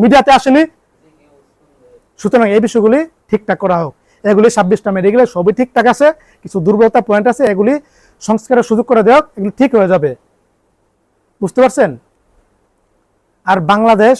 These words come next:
এমবিবিএস বহির্বিশ্ব গ্রহণযোগ্য, ফরেনারও আসতেছে,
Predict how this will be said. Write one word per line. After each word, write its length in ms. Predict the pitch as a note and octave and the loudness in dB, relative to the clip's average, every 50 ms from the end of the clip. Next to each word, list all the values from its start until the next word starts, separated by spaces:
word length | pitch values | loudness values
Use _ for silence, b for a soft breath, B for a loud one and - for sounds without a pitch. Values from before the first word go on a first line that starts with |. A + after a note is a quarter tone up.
| - - _ _ _ _ _ _ _ _ _ | -4 -16 _ _ _ _ _ _ _ _ _
এমবিবিএস 500 | F#3 G3+ G#3 G#3+ G3 G#3+ G#3+ A#3+ C4+ - - - C#4 G#3+ D#3 | -6 -2 -2 0 2 2 2 2 0 0 -4 -14 -16 -8 -4
বহির্বিশ্ব 440 | F#3 F#3+ F#3+ F#3+ F3 F#3+ F#3 - - G#3 G3+ F#3+ E3 | -2 0 0 0 -2 -4 -6 -4 -2 -2 -2 -2 -2
গ্রহণযোগ্য, 380 | F#3+ G3 G3+ F#3+ G#3+ F#3 F#3 A#3+ C4 C4 - _ _ | -2 -4 -2 -2 -4 0 0 -2 -2 -2 -8 _ _
ফরেনারও 380 | F#3+ F3+ E3+ F3+ F#3+ G3 G3 G#3 G#3 | -6 -6 -4 -4 -4 -2 0 -2 -2
আসতেছে, 340 | - - - A3+ - - A3 | -2 -2 -6 -6 -2 0 -2